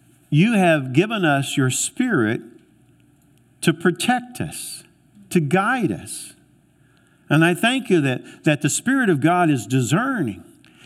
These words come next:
And even though I might not have the gift of discernment, Lord, I pray that you increase my ability to be discerning so that when it doesn't feel right, when I hear something, it doesn't sound right,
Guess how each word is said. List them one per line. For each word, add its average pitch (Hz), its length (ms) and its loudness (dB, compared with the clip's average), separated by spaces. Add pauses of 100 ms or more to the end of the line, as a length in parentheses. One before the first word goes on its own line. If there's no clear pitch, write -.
And 147 120 6
even 240 200 0
though 226 120 2
I 190 140 4
might 220 220 0
not 190 140 2
have 180 200 2
the 139 60 0
gift 160 340 0
of 123 160 -4
discernment, 127 720 0
Lord, 156 220 0
I 196 180 2
pray 220 420 0
that 151 180 0 (280)
you 202 240 4
increase 202 680 2
my 180 240 2
ability 170 600 2
to 143 100 0
be 151 240 4
discerning 127 1080 -2 (1300)
so 185 240 2
that 175 200 2
when 175 200 4
it 175 140 4
doesn't 151 400 2
feel 202 400 2
right, 127 380 2
when 147 220 4
I 156 160 4
hear 196 240 2
something, 175 300 2
it 160 160 2
doesn't 156 340 2
sound 190 680 2
right, 107 300 0